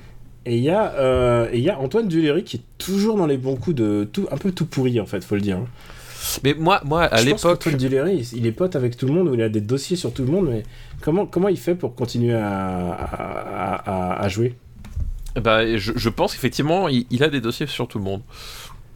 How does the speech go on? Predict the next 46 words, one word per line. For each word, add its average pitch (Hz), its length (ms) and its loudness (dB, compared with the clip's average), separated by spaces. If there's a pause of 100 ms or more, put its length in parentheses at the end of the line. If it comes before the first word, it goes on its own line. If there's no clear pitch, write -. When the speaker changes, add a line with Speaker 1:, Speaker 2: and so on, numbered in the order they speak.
(320)
Speaker 1:
Ouais, 113 240 0
je, 98 140 -8
je 92 120 -8
vois 117 140 2
pas 170 120 0
d'autre, 160 200 -6
je 131 60 -8
vois 127 80 -2
pas 156 100 -2
d'ex-, 139 240 -2
enfin, 117 180 0
je 101 60 -2
veux 117 100 0
dire, 120 140 2
j'ai 127 140 -2
rien 143 240 2
contre 127 220 -6
Antoine 123 200 0
Duderré 117 360 2
et - 20 2
machin, 117 260 0
mais 127 160 0 (420)
il 107 160 0
est, 107 200 0
euh, 101 140 -6
enfin, 92 240 -2
il 92 120 0
est, 92 300 2
euh, 92 120 -4 (1040)
il 98 160 2
est, 95 240 2
euh... 90 640 -2 (1700)
c'est - 120 -2
un 120 40 4
mec 131 180 2
dont 127 160 -4
on 131 60 -2
se 120 80 -6
souviendra 123 360 2
comme 127 140 2
le 110 80 2
sidekick 117 480 -2
de, 98 500 2
de 104 80 -2
Camping, 160 360 -2
quoi. 90 200 -10